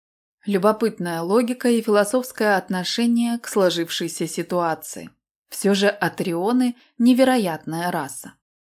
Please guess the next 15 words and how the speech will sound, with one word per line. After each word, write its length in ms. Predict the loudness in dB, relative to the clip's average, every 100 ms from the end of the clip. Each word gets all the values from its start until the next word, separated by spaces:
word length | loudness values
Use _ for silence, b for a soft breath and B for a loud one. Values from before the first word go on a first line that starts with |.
| _ _ 2
Или 220 | 4 6
же 120 | 6
мне 220 | 4 4
просто 360 | 2 -2 -2 -2
повезло 440 | 0 0 0 0
встретить 480 | 0 -2 -2 -2 -6
среди 320 | -6 -4 -4
них 180 | -6 -6
того, 360 | -4 -2 -2 -2
кто 200 | -2 -4
в 120 | -2
полной 340 | -4 -4 -8
мере 320 | -4 -2 0
умеет 540 | -2 -4 -4 -6 -10 -14 -4
анализировать, 840 | -2 -2 -4 -2 -2 0 -2 -4